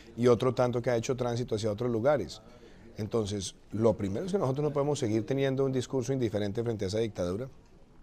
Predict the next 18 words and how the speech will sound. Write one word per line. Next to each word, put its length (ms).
como 200
el 60
que 100
ha 40
tenido 460
la 120
actual 240
administración 680
durante 300
tantos 340
años. 380
Y 100
yo 140
voy 160
a 80
ser 120
muy 140
claro, 320